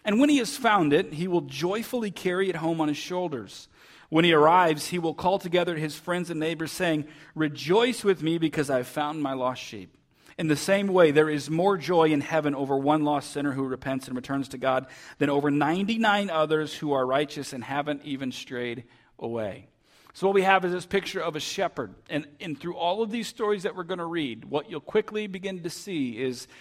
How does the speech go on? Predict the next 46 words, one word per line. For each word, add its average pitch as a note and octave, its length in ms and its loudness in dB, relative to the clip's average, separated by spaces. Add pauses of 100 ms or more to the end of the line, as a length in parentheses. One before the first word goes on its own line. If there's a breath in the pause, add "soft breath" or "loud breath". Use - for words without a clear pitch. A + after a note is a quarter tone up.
(240 loud breath)
that C#3 320 0
the C#3 60 -2
shepherd F#3+ 500 2
in E3+ 120 -2
this D#3+ 120 -6
story, E3 600 -2 (340 loud breath)
you C#3 100 -4
know, C#3 160 0
the C3 160 -4
woman F3 300 0
in E3+ 80 -2
the E3 80 -2
next E3 240 -4
story, D#3 360 -2
and C#3 80 0
the B2+ 60 -4
father D#3 460 0
in D3 80 -4
the C#3 80 -4
third D3+ 280 -4
story, C#3 220 -8
they're B2+ 140 -4
all D3 180 -2
a D#3 60 -4
representation B2+ 720 -8
of A2+ 100 -16
God A2 200 -6
the G2 60 -16
Father - 440 -14 (1080)
and A#2+ 140 -6
what A#2+ 100 -4
he A2+ 80 -10
will G#2+ 220 -8 (300 soft breath)
do A#2+ 220 -6
for G#2 200 -10
us. G#2 240 -4
So D#3 160 -2
in F3+ 60 0
this A3 100 -2
story, G#3+ 220 4
we G3+ 80 8
have G3 100 0
a F#3+ 40 -6
man F#3+ 200 -2
who F3+ 80 -2
has E3 220 -6